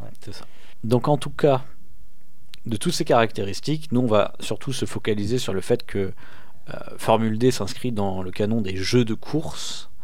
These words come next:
Speaker 2: et plus particulièrement, euh, des jeux de simulation de course sportive, mais on va observer un petit peu tout ce que, tout ce qu'il y a eu avant, tout ce qu'il y a eu après en termes de jeux de course.
Speaker 1: Mhm.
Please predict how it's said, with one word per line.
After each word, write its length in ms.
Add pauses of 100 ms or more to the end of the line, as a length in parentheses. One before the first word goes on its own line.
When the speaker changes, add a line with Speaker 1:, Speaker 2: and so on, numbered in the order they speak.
(720)
Speaker 2:
et 120
plus 140
particulièrement, 800
euh, 160
des 220
jeux 120
de 120
simulation 600
de 100
course 420
sportive, 800 (580)
mais 200
on 80
va 280
observer 440
un 80
petit 160
peu 200
tout 240
ce 120
que, 580
tout 100
ce 60
qu'il 140
y 20
a 40
eu 120
avant, 320
tout 120
ce 60
qu'il 140
y 20
a 40
eu 100
après 260
en 120
termes 200
de 80
jeux 160
de 60
course. 460
Speaker 1:
Mhm. 60